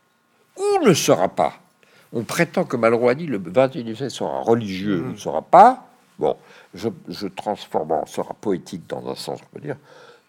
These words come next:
Speaker 1: Et on oublie toujours le ou ne sera pas. Ça veut dire qu'il peut ne pas être pris au sérieux. Mais
Speaker 2: Hmm.
Speaker 1: oui.
Speaker 2: Hmm.
Speaker 1: Alors, dire quelque chose, que faut-il que soit la poésie pour que le propos que je viens de dire ne soit pas ridicule ?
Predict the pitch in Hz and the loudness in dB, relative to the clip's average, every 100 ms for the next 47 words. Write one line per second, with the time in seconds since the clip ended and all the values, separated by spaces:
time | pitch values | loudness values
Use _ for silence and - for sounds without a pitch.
0 | _ 127 123 127 143 135 - 127 165 160 | _ 0 2 2 -2 -4 -6 -8 -2 0
1 | 110 - 214 240 160 - 151 117 - 110 | -2 -2 -2 0 2 2 2 2 6 6
2 | 73 - 98 135 170 135 220 190 151 156 | 6 0 -2 -2 -2 2 2 4 4 6
3 | 226 - - - _ _ - - _ _ | 6 6 -2 -18 _ _ -20 -20 _ _
4 | - 147 113 - 107 85 90 80 - _ | 0 2 2 2 0 0 -2 -4 -8 _
5 | 165 170 311 185 - - _ 151 120 101 | -6 -2 0 0 -4 -16 _ -12 -10 -12
6 | - - 110 104 - - - - 131 220 | -18 -4 4 4 4 -6 -20 -12 -6 0
7 | 180 90 - _ _ 175 156 165 - 185 | 0 0 -8 _ _ -4 -2 -4 -4 -2
8 | 131 - - _ _ _ _ - 240 - | -2 -4 -20 _ _ _ _ 2 2 4
9 | 240 - 196 156 131 180 - - 151 107 | 0 0 -4 -4 -2 -4 -4 2 4 4
10 | - 151 135 139 247 233 - 170 - 160 | 2 0 0 -2 -8 -10 -4 -4 0 2
11 | 143 - - 180 185 139 123 107 139 139 | 2 2 -4 -4 -4 -4 -6 -4 -4 -2
12 | 208 175 139 151 151 147 156 131 - 117 | -4 -4 -6 -4 -2 0 -2 -4 -6 -6
13 | 82 | -6